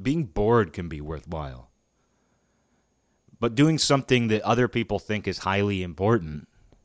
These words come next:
can also be a waste of time. You know, you think about creativity and drawing, and I can tell you myself as somebody who draws,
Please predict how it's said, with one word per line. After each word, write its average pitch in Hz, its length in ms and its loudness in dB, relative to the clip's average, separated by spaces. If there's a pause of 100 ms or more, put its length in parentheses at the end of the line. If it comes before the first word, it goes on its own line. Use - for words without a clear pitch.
(800)
can 110 120 -2
also 113 240 2
be 98 140 0
a 101 80 2
waste 95 300 -4
of 90 100 -6
time. 90 440 -4 (460)
You 104 100 -4
know, 107 40 0
you 107 80 -2
think 135 160 -2
about 120 180 2
creativity 107 720 0
and 82 140 -8
drawing, 95 500 2
and 92 80 -8
I 98 40 -8
can 98 140 -10
tell 113 160 -2
you 107 120 0
myself 98 500 0
as 87 80 -10
somebody 95 300 -6
who 90 100 -8
draws, 98 680 2